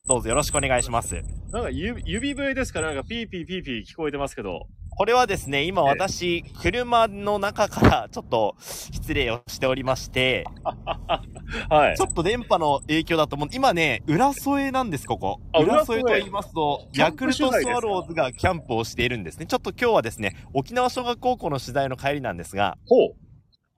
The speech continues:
Speaker 1: 今は浦添を通って、アールビーシーのあります那覇市に戻っているところなんですね。
Speaker 2: あ、そうなんですね。今日の沖縄、天気はどんな感じなんですか？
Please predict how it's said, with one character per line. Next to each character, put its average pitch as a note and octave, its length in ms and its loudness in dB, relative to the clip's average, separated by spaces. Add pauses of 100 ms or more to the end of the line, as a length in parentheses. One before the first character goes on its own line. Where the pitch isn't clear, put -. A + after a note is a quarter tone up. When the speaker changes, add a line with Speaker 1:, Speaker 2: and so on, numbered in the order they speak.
(720)
Speaker 1:
今 F#3 280 4
は E3+ 340 6
浦 C#3+ 220 0
添 C3 300 -2
を A#2 100 -2
通 - 220 -6
っ G#2 60 -14 (200)
て、 D3 280 -2 (300)
ア A#2+ 120 2
ー B2 60 2
ル A#2+ 100 -4
ビ A2+ 120 -10
ー A#2 40 -8
シ A#2+ 160 -8
ー - 20 -6
の G#2+ 80 0
あ - 20 0
り A2+ 60 -4
ま B2+ 100 0
す A2 100 -8
那 G#2+ 120 0
覇 - 120 -2
市 - 140 -8
に D#3+ 80 -4
戻 A#2 240 0
っ - 40 -2
て - 180 4
い - 20 2
る B2+ 80 -4
と G2 140 -10
こ A2 100 -8
ろ A2 80 -6
な F#2+ 80 -4
ん E2 80 -10
で D2+ 60 -16
す - 120 -20
ね。 G#2 320 -4
Speaker 2:
あ、 - 140 -20
そ C4 400 2
う E3+ 40 6
な A2 100 4
ん F#2 60 -14
で E2 100 -10
す - 160 -14
ね。 B2+ 260 -8
今 D#4+ 160 4
日 C#4+ 40 4
の E3+ 100 6
沖 F#3+ 180 -2
縄、 G3+ 140 4
天 B3+ 240 0
気 F3 100 -2
は C3 120 6
ど C#3 120 0
ん D#3+ 80 -4
な C#3 80 0
感 A2 180 -2
じ G2 80 -8
な F#2 80 -6
ん E2 60 -10
で - 60 -16
す - 80 -18
か？ - 140 -14